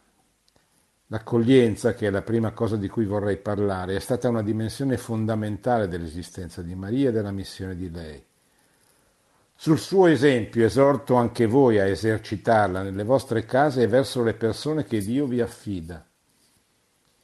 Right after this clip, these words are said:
Il nostro mondo ha tanto bisogno di accoglienza, nell'accoglienza ha bisogno di creatività, che ci faccia vicini a tutti, anche in situazioni nuove,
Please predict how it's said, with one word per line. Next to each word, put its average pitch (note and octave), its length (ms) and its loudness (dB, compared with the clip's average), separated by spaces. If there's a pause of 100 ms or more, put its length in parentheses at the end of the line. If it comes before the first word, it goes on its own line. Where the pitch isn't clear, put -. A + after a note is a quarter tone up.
(420)
Il G#2 100 -6
nostro C3+ 340 2
mondo A#2+ 300 6
ha G#2+ 40 4
tanto C#3+ 380 2
bisogno G#2+ 400 0
di G2 120 -2
accoglienza, F#2 760 -4
nell'accoglienza A2+ 1000 0
ha F#2 60 -12
bisogno A2 320 0
di B2 120 2
creatività, A2 920 -2 (680)
che F#2+ 100 -12
ci - 140 -16
faccia A2+ 340 -2
vicini A2 500 -4
a F#2+ 60 -8
tutti, F2+ 580 -10
anche A2+ 320 -8
in G#2 60 -4
situazioni G#2 760 -8
nuove, F2 560 -10